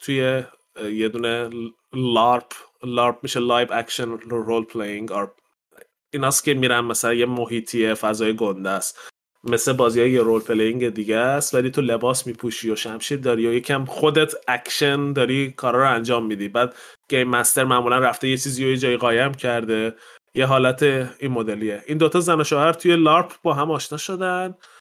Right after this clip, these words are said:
و توی اون بازی که بازی می‌کردن اسم این الون بوده و اسم اون مین کا-، اسم کاراکتراشون بوده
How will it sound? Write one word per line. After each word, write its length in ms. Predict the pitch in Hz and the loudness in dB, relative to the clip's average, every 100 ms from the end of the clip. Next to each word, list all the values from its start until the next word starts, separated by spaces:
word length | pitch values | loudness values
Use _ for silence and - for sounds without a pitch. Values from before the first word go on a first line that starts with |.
| _ _ - 127 | _ _ -16 -2
و 220 | 143 139 135 | 4 4 4
توی 200 | 175 170 | 2 0
اون 320 | 156 156 143 | 0 -2 -2
بازی 440 | 143 139 135 139 | 0 0 -4 -8
که 120 | 139 | -6
بازی 460 | 139 139 131 135 139 | -6 -6 -6 -8 -10
می‌کردن 360 | 139 143 151 165 | -10 -6 -6 -4
اسم 260 | 165 - 160 | -4 -4 -4
این 320 | 135 113 107 117 | -4 -6 -8 -2
الون 460 | 135 131 143 160 | -2 0 0 0
بوده 200 | 165 165 | 2 2
و 60 | 151 | 2
اسم 280 | 139 - 147 | -2 -4 -2
اون 260 | 143 143 | -2 -2
مین 540 | 131 127 131 143 147 147 | -4 -4 -2 -2 -4 -10
کا-، 220 | - 147 | -8 -4
اسم 340 | 131 131 170 | -2 -2 -4
کاراکتراشون 720 | - 131 117 123 117 113 104 | 0 2 2 0 -2 -2 -8
بوده 360 | 87 90 80 | -14 -14 -14